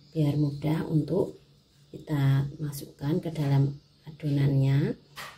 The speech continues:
lalu ditutup. Usahakan tertutup ya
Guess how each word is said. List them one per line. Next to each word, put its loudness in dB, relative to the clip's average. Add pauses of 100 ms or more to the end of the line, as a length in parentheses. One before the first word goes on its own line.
(140)
lalu -2
ditutup. -2 (2000)
Usahakan 0
tertutup -8
ya 2